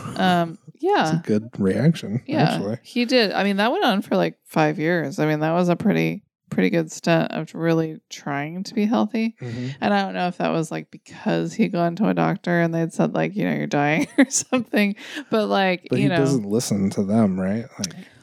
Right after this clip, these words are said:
Speaker 2: Not now, but this was, like, a long time ago.
Speaker 1: Oh,
Speaker 2: It
Speaker 1: back
Speaker 2: was
Speaker 1: when he was
Speaker 2: different.
Speaker 1: young and impressionable,
Speaker 2: Oh,
Speaker 1: forty-five-year-old or
Speaker 2: yeah,
Speaker 1: something?
Speaker 2: it was a little different.
Speaker 1: Or fifty-year-old?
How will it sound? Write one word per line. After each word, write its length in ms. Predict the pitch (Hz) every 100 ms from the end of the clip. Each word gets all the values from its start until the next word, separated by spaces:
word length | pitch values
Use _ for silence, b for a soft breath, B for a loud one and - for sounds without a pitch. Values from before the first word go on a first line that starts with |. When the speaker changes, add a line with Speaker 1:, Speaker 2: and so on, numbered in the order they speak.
| B B B _
Speaker 2:
Not 260 | 202 233 240
now, 440 | 202 190 196 220 226
but 180 | 196
this 240 | - 190 -
was, 180 | 196 180
like, 140 | 170
a 60 | 160
long 420 | 156 160 160 156
time 200 | - 147 -
ago. 100 | 113
Speaker 1:
Oh, 440 | 202 101 196 - -
Speaker 2:
It 320 | - - -
Speaker 1:
back 140 | 196
Speaker 2:
was 100 | 247
Speaker 1:
when 80 | -
he 60 | 247
was 80 | 208
Speaker 2:
different. 200 | 196 180
Speaker 1:
young 220 | 214 110
and 100 | 107
impressionable, 680 | 104 - - 107 - 110 113
Speaker 2:
Oh, 120 | 113 135
Speaker 1:
forty-five-year-old 1120 | - 117 110 110 - - 120 120 117 113 117
or 40 | -
Speaker 2:
yeah, 60 |
Speaker 1:
something? 560 | 339 - 311 302 311 294
Speaker 2:
it 60 | 311
was 220 | 349 311
a 40 |
little 200 | 269 190
different. 580 | 175 175 - 160 160 160
Speaker 1:
Or 60 | 98
fifty-year-old? 720 | - 110 - 113 113 117 127